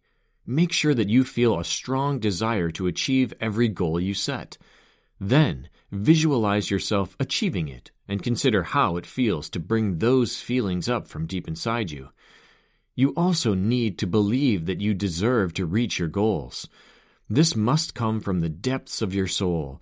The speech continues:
and be unshakable, even if it takes time. Grow your faith in your ability to achieve goals by making them realistic, so you accomplish them more often and confirm your belief. Next,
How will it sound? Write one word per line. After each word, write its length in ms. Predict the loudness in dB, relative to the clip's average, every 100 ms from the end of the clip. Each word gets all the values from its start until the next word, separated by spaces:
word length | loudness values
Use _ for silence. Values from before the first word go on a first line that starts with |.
| _
and 100 | -4
be 180 | 0 0 2
unshakable, 840 | 2 2 0 0 -2 -6 -8 -16 _ _
even 260 | 2 4 2
if 80 | -2
it 100 | -4
takes 240 | -4 -4
time. 420 | -2 -2 -2 -6 -12 -20 -20 -20 _ _ 0
Grow 220 | 6 8
your 200 | 6 4
faith 420 | 2 0 0 0
in 140 | -2 0
your 260 | 2 2
ability 480 | 2 2 2 2 0
to 140 | -2 -6
achieve 440 | -4 -4 -2 0
goals 460 | 0 2 0 -4 -10 -16 -16 -2
by 140 | 0
making 460 | 2 2 0 -2 0
them 260 | 0 2
realistic, 800 | 2 2 4 2 -2 -6 -12 -14 _ _ -4
so 140 | 0
you 160 | 2 2
accomplish 580 | 0 0 0 0 -4
them 320 | -2 -2 -4 -4
more 360 | 0 4 4 4
often 460 | 0 -4 -8 -8 -4
and 160 | -4 -2
confirm 460 | -4 -4 -2 0
your 120 | 0
belief. 600 | -2 -6 -4 -4 -6 -16 -20 _ _ _ _ _ _ _ _ -4
Next, 520 | 0 0 -2 -8